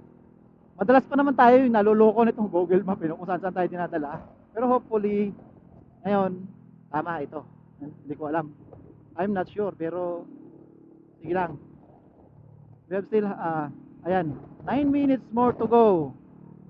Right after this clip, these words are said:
Pero hindi naman sakto yan eh, no? Kasi kanina eleven, nagkakaroon agad tayo ng eleven minutes. Wala pa naman tayong itinakbo. So, depende yan sa takbo mo and sa daloy ng traffic, siguro. Gawa nga ito is diversion nyo, diversion road,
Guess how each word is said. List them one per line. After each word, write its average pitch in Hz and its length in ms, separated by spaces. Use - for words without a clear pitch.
Pero 208 80
hindi 254 160
naman 262 240
sakto 226 320
yan 226 160
eh, 185 140
no? 175 180
Kasi 170 160
kanina 185 320
eleven, 175 460
nagkakaroon 156 400
agad 156 180
tayo 160 220
ng 156 80
eleven 147 340
minutes. 156 300
Wala 139 160
pa 139 80
naman 139 180
tayong 135 300
itinakbo. 135 560
So, 147 160
depende 165 320
yan 170 100
sa 165 80
takbo 156 400
mo 135 160
and 156 560
sa 147 80
daloy 147 320
ng 156 160
traffic, 135 480
siguro. 123 400
Gawa 147 240
nga 156 80
ito 156 160
is 151 160
diversion 147 640
nyo, 175 320
diversion 151 560
road, 151 240